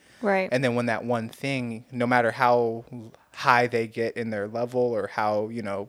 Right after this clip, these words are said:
Speaker 2: good they are, eventually it's gonna come to an end,
Speaker 1: Mm-hmm.
Speaker 2: and you're gonna have to transfer those skills into something else.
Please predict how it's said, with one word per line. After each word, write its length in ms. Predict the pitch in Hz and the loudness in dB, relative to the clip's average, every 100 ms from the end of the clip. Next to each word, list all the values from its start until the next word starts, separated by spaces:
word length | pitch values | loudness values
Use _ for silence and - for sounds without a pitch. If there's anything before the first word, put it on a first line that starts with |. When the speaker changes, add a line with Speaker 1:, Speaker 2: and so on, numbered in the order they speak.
| _ | _
Speaker 2:
good 240 | 135 127 117 | -2 -2 0
they 160 | 104 | 0
are, 340 | 101 131 117 - - - - | 2 2 2 -2 -12 -16 -6
eventually 360 | 113 123 123 107 | -4 -2 -4 -6
it's 100 | - | -6
gonna 140 | 107 | -6
come 200 | - 107 | -6 -6
to 80 | 104 | -6
an 100 | 101 | -6
end, 380 | 113 131 - - | -4 0 0 -2
Speaker 1:
Mm-hmm. 120 | 82 | -6
Speaker 2:
and 100 | 110 | -6
you're 100 | 107 | -6
gonna 120 | 110 | -6
have 220 | 107 110 - | -6 -8 -10
to 60 | |
transfer 540 | - 117 113 113 - 110 | -8 -4 -4 -4 -6 -4
those 180 | 101 - | -4 -6
skills 440 | - 135 120 107 | -6 -2 -2 -2
into 140 | 98 98 | -8 -8
something 340 | - 104 101 | -8 -10 -8
else. 340 | 98 120 139 | -2 -2 -2